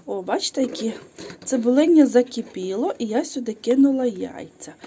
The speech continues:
І вони варяться. От дивіться, якого гарного кольору. Будуть у нас крашанки. Треба щось. О. Отак я його зараз накрию. І хай покипить, щоб добре-добре так.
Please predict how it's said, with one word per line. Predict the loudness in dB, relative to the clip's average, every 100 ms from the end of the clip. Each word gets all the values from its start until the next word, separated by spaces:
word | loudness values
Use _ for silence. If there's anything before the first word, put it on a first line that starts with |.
| -20 -20 -14
І |
вони | -2 2 2
варяться. | 0 -8 -10 -12 -8
От | -8
дивіться, | -8 -12 -12
якого | -10 -10 -10
гарного | -12 -10 -14 -12
кольору. | -8 -8 -10 -14 -18 -20 -20 -20 -20 _ _ -20
Будуть | -20 -18 -14
у | -12
нас | -14 -16 -20 -20 _ -14
крашанки. | -12 -10 -10 -12 -10 -10 -10 -14 _ -20 -20 -20 -20 _ -20
Треба | -18 -16
щось. | -16 -16 -18 -20 -18
О. | -18 -18 -20 _ _ _ _ -20 -16 -8 -8
Отак | -8 -10 -12 -14 -14
я | -10
його | -6 -6 -6
зараз | -6 -4 -4 -6 -10 -14 -18 -20 _ _ _ _ _ _ -20 -20 _ -20 -20 _ -12
накрию. | -6 -6 0 0 2 0
І | -4
хай | -2 0 2
покипить, | 0 -2 -2 0 0 0 -4
щоб | -10 -8 -2
добре-добре | 0 2 2 0 -2 -2 -4 -6
так. | -12 -14